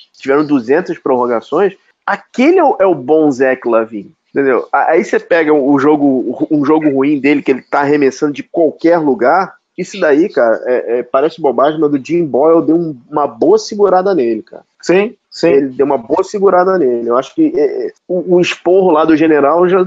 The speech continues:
Speaker 1: tá, tá, tá dando algum, tá dando algum efeito no rapaz, cara.
Speaker 2: Eu não vou perder essa oportunidade, já que você citou esse grande filósofo contemporâneo. <laughs> É, é,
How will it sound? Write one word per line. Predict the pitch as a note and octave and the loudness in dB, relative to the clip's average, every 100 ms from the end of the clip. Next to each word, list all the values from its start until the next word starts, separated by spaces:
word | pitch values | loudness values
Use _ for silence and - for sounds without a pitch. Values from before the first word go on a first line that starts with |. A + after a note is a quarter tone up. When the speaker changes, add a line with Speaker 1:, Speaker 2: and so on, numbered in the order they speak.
| F3+ | -2
Speaker 1:
tá, | F3 | -4
tá, | E3 F3 | 0 0
tá | E3+ F#3+ F3 | 0 0 2
dando | D#3 F3+ F#3+ | 2 2 0
algum, | F3 G3 G3 | 0 -2 -4
tá | F#3+ G3 | -2 0
dando | D#3+ C#3+ E3+ F#3+ | 0 0 0 0
algum | F3 F#3+ | 0 0
efeito | G3+ G3 F3 F3+ F3+ | 0 0 0 0 0
no | F#3 | -2
rapaz, | G3 G#3 C3+ A2+ G#2 | -2 -2 0 0 -4
cara. | - G#2+ - - | -10 -16 -10 -4
Speaker 2:
Eu | |
não | E3 E3+ | 0 0
vou | |
perder | E3+ D#3+ C#3+ | 0 0 0
essa | D3 | -2
oportunidade, | C#3+ D#3 D3+ C#3+ C#3 C#3+ | -6 -6 -6 -2 -2 -2
já | D3 | -6
que | |
você | - | -8
citou | - C#3+ | -12 -6
esse | C#3 C3 | -6 -6
grande | C3 D3 D#3+ | -4 -4 -4
filósofo | - C3+ C3 C3+ B2+ _ | -10 -4 -2 -2 -8 _
contemporâneo. | C3 B2 C3 C3 C3 B2 B2+ C3+ _ | -10 -6 -8 -4 -2 -2 -8 -18 _
<laughs> | - - - G#3 G#3 - | -16 -8 -4 -4 -4 -2
É, | D3+ D3 D3 C#3+ C#3+ C3 - | 0 2 2 0 -2 -4 -8
é, | B2+ | -14